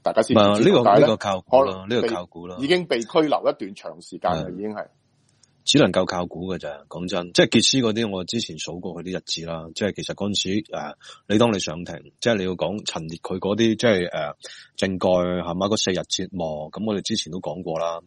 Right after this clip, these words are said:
Speaker 2: 咁李平嗰單嘢，我上個禮拜都估到嘅，不過無謂重複啦。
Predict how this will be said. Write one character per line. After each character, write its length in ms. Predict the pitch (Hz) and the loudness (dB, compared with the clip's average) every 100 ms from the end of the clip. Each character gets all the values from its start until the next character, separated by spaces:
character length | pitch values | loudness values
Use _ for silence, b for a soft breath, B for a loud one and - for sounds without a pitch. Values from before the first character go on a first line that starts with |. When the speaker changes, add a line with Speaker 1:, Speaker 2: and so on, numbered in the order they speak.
| _ B B B B - | _ B B B B 0
Speaker 2:
咁 300 | 95 117 131 | 2 2 0
李 260 | 95 87 110 | 0 4 4
平 180 | 92 | 2
嗰 80 | 87 | 0
單 160 | 120 123 | 2 2
嘢， 80 | 101 | 2
我 40 | |
上 180 | 92 87 | -2 -6
個 60 | 92 | -6
禮 100 | 92 | -4
拜 140 | 90 | -4
都 80 | 107 | -6
估 200 | - 90 | -10 -14
到 80 | 82 | -10
嘅， 400 | 85 87 80 80 | -8 -6 -6 -2
不 80 | - | 4
過 140 | 101 | 4
無 240 | 85 80 73 | 4 -4 -6
謂 100 | 78 | -4
重 160 | - | -6
複 220 | 71 98 80 | -10 -8 -4
啦。 260 | 73 73 | -4 -6